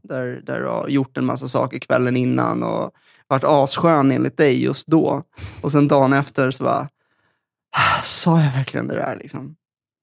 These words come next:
Och jag kan ha långa perioder av det. Så det här är, det här är någonting jag utmanas av just nu. Att jag har landat från en ganska lång sån period och det har hänt väldigt mycket,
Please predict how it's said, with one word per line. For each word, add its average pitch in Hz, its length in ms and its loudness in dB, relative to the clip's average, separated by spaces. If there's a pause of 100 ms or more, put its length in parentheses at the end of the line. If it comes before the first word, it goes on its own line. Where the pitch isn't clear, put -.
(300)
Och - 100 0
jag 139 140 4
kan 208 120 2
ha 175 100 4
långa 143 300 0
perioder 160 380 -4
av 127 120 -6
det. 143 140 -10 (960)
Så - 140 -4
det 143 80 2
här 160 180 4
är, 139 540 2 (560)
det 165 80 0
här 170 60 4
är 180 40 4
någonting 147 280 4
jag 127 100 0
utmanas 131 520 -2
av 127 440 -6
just 139 340 -4
nu. 147 400 2 (100)
Att 147 400 -10
jag 143 100 2
har 165 100 4
landat 147 500 -2
från 135 220 -10
en 135 100 -8
ganska 135 240 -10
lång 143 460 -2
sån 139 320 -8
period 139 440 0
och - 80 -2
det 139 60 2
har 139 80 2
hänt 131 240 -2
väldigt 147 600 0
mycket, 127 380 -6